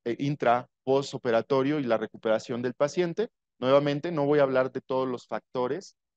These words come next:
catastrofización, que es lo que se ha tomado, y nuevamente,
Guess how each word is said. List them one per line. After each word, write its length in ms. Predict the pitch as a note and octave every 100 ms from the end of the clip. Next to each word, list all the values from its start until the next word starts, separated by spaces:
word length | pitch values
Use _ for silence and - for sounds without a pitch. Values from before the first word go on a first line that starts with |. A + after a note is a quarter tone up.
| _ -
catastrofización, 1040 | A#2 B2 A#2+ A#2 A#2 - A2 - B2+ D3
que 80 | C#3+
es 80 |
lo 100 | C3+
que 100 | -
se 140 | A#2+ A#2+
ha 40 |
tomado, 560 | - A2+ B2 C3 E3 A#3 _ _ _ -
y 100 | B2
nuevamente, 680 | C3+ D3 D#3 D3+ D3+ G3